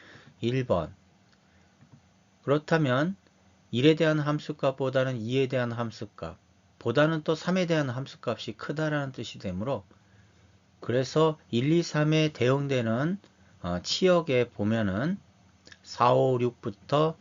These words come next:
사, 오, 칠, 오, 육, 칠, 육, 칠, 팔로 됩니다. 그러면 이는 결국 다섯 개 중에 세 개를 택해서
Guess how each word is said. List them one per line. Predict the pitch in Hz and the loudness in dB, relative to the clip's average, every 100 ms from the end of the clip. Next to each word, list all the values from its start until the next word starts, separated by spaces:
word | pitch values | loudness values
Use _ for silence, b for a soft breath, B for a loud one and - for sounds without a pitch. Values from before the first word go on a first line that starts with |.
| _ | _
사, | - 117 | -4 0
오, | 117 113 | 2 0
칠, | - - 87 76 _ _ - | -4 -6 -4 -6 _ _ -6
오, | 98 113 | -2 0
육, | 127 - | -2 -4
칠, | - 98 85 b b - | -6 -6 -6 b b -4
육, | 107 | -4
칠, | - 147 | -2 -6
팔로 | 147 151 147 131 | -2 0 2 0
됩니다. | 90 85 85 95 _ _ - _ | -2 -6 -10 -16 _ _ -20 _
그러면 | - 117 143 165 | 0 0 2 0
이는 | 127 143 | 0 0
결국 | 147 104 101 107 123 - B B - | 0 -2 0 0 0 -4 B B -6
다섯 | 101 107 120 | -2 0 -2
개 | - | 0
중에 | 147 147 143 | 0 2 -2
세 | - 147 | -2 -2
개를 | 147 143 127 | 0 0 -2
택해서 | - 175 - 170 - 113 117 | -4 -6 -2 -4 0 0 0